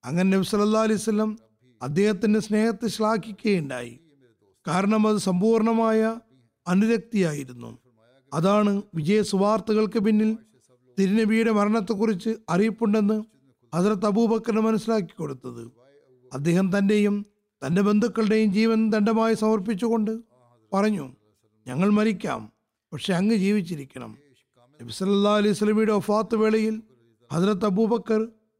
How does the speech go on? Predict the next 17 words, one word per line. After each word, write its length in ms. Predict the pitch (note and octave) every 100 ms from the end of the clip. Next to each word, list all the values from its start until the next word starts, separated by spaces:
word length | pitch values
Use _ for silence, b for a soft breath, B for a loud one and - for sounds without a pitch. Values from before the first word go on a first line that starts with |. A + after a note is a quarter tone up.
| -
ഉന്നതമായ 640 | C3+ F#3 G#3+ G#3+ A3 A3+
സ്നേഹത്തിൻ്റെ 640 | F3 E3+ G#3 A3+ - G#3+
മാതൃകയാണ് 680 | G#3+ G#3 A3+ A#3 A3+ A3+ G#3+
കാണിച്ചത്. 720 | G#3 G#3 G3+ D#3+ C#3 B2 A#2+ _ _ _ _ _ _ _
സൗർ 340 | - D#3 F#3+ G3+
ഗുഹയിൽ 500 | G3+ E3 G#3 G3+ G#3+ _ _ _ -
ഹസ്രത്ത് 300 | D3 G#3 F#3+
അബൂബക്കർ 640 | G#3 A3 A3 A3 A3+ A3 A3 _ _ _ C#3
തൻ്റെ 200 | F3 G#3+
ജീവനെക്കുറിച്ചല്ല 840 | G#3 A3 A3+ A3 A#3 F3 A3+ B3
വേവലാതിപ്പെട്ടത്, 920 | B3 B3 A3+ G#3+ E3+ F3 C#3+ C3 A#2+ _ _ _ _ _ -
മറിച്ച് 280 | C#3+ D#3+ F#3+
നബി 160 | F#3+
സല്ലല്ലാഹു 580 | F3+ G#3 G#3 G#3+ G#3+ G#3+
അലൈഹി 100 | G#3+
വസല്ലമിനെ 360 | G#3 G#3+ G#3 G#3+
കുറിച്ചായിരുന്നു 840 | A3 G#3+ A3 G#3 G#3 G3 G3 F3+